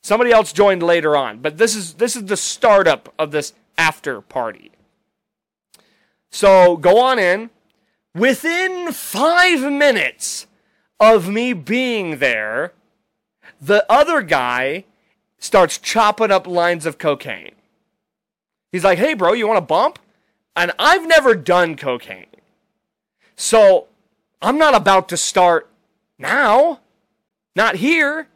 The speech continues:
Now, don't get me wrong. If there was a drug that I was going to try for the first time, it'd probably be cocaine. Like I said, it's not gonna be from some random dude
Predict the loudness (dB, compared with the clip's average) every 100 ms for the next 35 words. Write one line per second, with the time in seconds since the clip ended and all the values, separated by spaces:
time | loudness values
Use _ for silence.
0 | _ _ _ -2 2 2 0 0 2 2
1 | -2 -2 0 0 2 2 2 -2 0 0
2 | 0 -6 -2 0 2 0 -6 -2 -2 -2
3 | -4 -10 -14 -4 -2 -2 -4 -6 -10 -6
4 | -6 -4 -6 -6 -10 _ -4 -4 0 -2
5 | 0 -2 -4 -4 -4 -4 -8 -12 _ _
6 | _ _ _ _ _ _ _ _ _ _
7 | _ _ _ _ _ _ _ _ 0 2
8 | 2 0 -2 -8 -10 _ -2 -2 -2 -6
9 | 2 2 2 -2 -4 -2 -2 -2 -2 -4
10 | -8 _ _ _ _ _ _ -4 -4 -2
11 | 0 0 -2 -2 0 0 -2 -4 -4 -2
12 | 0 0 -2 -4